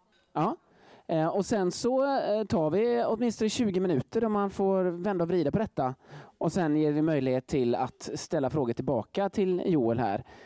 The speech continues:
som kan ge oss de här svaren som vi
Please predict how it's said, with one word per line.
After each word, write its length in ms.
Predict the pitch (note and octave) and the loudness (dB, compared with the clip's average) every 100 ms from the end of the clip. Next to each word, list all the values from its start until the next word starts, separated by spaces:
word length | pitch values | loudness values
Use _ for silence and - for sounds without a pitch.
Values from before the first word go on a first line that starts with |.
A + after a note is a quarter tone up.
| - | -20
som 220 | - D3 B2+ | -8 -4 0
kan 160 | C#3+ | 2
ge 180 | C#3 B2 | 2 2
oss 400 | D3 - - - | 2 -2 -8 -6
de 120 | - D#3+ | -2 -2
här 100 | B2 | 0
svaren 720 | - B2 G#2+ A2+ A2 A2+ C#2+ | 0 2 2 2 0 -2 -2
som 180 | C#3+ C3 | 0 2
vi 320 | B2 A#2 | 4 2